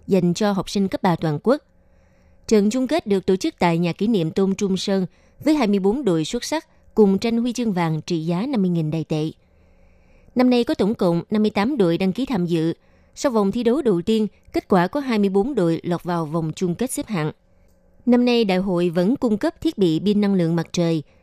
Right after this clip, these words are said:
thử thách tư duy của học sinh trong việc đánh giá quá trình chuyển đổi quang điện của xe mô hình ô tô năng lượng mặt trời dưới sự thay đổi của thời tiết. Đồng thời cũng tăng thêm quy tắc thi đấu. Học sinh phải đặt một quả trứng gà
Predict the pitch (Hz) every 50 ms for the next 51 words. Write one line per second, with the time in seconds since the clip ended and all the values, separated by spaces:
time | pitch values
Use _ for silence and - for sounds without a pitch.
0 | _ - - - 196 214 - 349 - _ 254 226 214 185 220 214 208 196 - 220
1 | 233 202 151 - - 208 208 196 190 - - _ _ - - 233 208 202 175 175
2 | - - - 214 262 254 233 226 220 - 320 - - 214 175 165 - 185 208 226
3 | 196 165 156 208 - - 196 185 180 175 170 165 160 160 165 160 - 170 160 170
4 | - - 214 190 190 190 185 185 160 151 - 180 180 - - 208 202 196 190 196
5 | 185 180 170 156 156 160 151 - - 175 165 165 156 - _ _ _ _ _ _
6 | - 202 269 320 - - 196 160 160 - 196 165 175 165 165 180 - - 170 180
7 | - - 190 151 - - 220 285 - - _ _ _ _ _ _ _ _ _ _
8 | _ _ _ - - 220 208 214 214 214 208 208 202 - 196 180 247 - 247 208
9 | 208 202 220 208 196 196 190 - 208 202 277 302 - - 214 190 190 185 196 240
10 | 320 - - _ _ _ _ _ _ _ _ - 226 214 - - 269 269 262 -
11 | 226 208 220 196 202 180 - - 190 180 - _ - 175 196 - 240 294 320 262
12 | 202 180 170 165